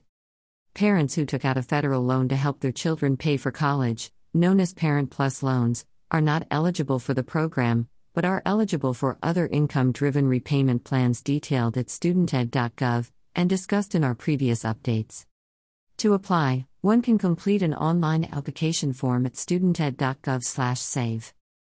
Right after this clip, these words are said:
Annual re-enrollment in the program is required, but made easier given a new feature that allows borrowers to permit the Education Department to access I R S data for the purpose of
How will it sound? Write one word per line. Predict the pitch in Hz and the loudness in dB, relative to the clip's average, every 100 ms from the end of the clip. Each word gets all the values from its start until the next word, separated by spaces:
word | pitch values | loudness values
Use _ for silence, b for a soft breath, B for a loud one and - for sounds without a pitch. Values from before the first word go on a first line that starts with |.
| _ - | _ 0
Annual | 208 226 202 175 | 4 4 2 2
re-enrollment | 160 151 135 135 139 131 123 | 2 2 2 2 2 0 0
in | 123 | -2
the | |
program | 123 165 151 139 123 120 | -2 -2 -2 0 0 2
is | 120 | 0
required, | 135 123 - 135 123 120 - _ - | -4 -6 -2 -2 0 -4 -8 _ -4
but | 165 | 0
made | 165 160 - | 2 2 0
easier | 175 185 180 135 120 | 0 0 2 0 0
given | - 139 139 | -2 0 2
a | |
new | 135 151 | 2 2
feature | 165 165 160 - 143 | 0 -2 -2 -2 0
that | 131 | 0
allows | 123 123 127 123 | 0 0 -2 -4
borrowers | - 131 131 120 113 - | -4 -2 0 -2 -4 -4
to | 135 | -4
permit | 143 139 139 | 0 0 0
the | 139 | -2
Education | 123 131 - 160 160 135 | -2 -4 -2 -2 0 -2
Department | 127 135 123 123 120 | -2 -2 0 0 -2
to | - - | -4 -6
access | 156 175 - 147 - | -6 -4 -4 -6 -4
I | 156 160 | -2 0
R | 139 123 | 0 -2
S | 127 | -4
data | - 127 120 | -2 -2 -2
for | 120 | -4
the | 135 | -6
purpose | 123 - 156 131 | -4 -4 -4 -4
of | 131 | -4